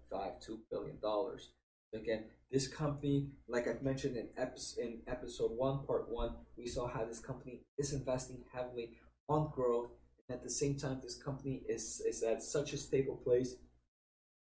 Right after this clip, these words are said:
that to me, this is not a no-brainer. If I was looking for another investment, I would definitely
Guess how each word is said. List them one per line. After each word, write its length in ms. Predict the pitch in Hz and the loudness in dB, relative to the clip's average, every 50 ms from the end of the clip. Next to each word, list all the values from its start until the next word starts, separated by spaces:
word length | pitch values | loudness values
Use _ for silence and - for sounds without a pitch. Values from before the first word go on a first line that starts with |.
| _ - | _ -2
that 160 | 120 - - | -2 -2 0
to 100 | - 147 | 2 2
me, 260 | 127 123 131 135 131 - | 4 4 4 2 2 0
this 180 | 123 135 135 | -2 -4 -4
is 160 | 135 127 - 143 | -4 -4 0 2
not 200 | 139 135 127 120 | 2 2 2 2
a 80 | 120 | 0
no-brainer. 500 | 117 120 120 120 - 123 117 117 113 110 110 - - _ _ _ _ | 0 0 0 2 2 2 2 2 0 -6 -8 -10 -16 _ _ _ _
If 120 | - - 135 | -4 2 4
I 80 | 139 | 4
was 220 | 143 143 143 - - | 6 4 4 4 4
looking 260 | 147 143 147 151 139 | 2 4 4 0 0
for 160 | - 127 127 | 2 2 2
another 380 | 120 113 113 123 123 127 123 110 | 2 2 2 2 2 4 2 2
investment, 600 | - 113 107 - 117 117 117 - 123 120 120 120 - - - - _ - | 0 -4 -6 -4 -4 -4 -2 -2 -4 -6 -6 -6 -10 -16 -20 -20 _ -4
I 120 | 123 120 117 | -2 -2 4
would 340 | 117 113 - - - - | 4 4 2 2 -2 2
definitely 540 | - 131 123 120 120 - 135 127 127 131 127 | 2 4 4 4 0 -2 -4 -2 -2 -2 -4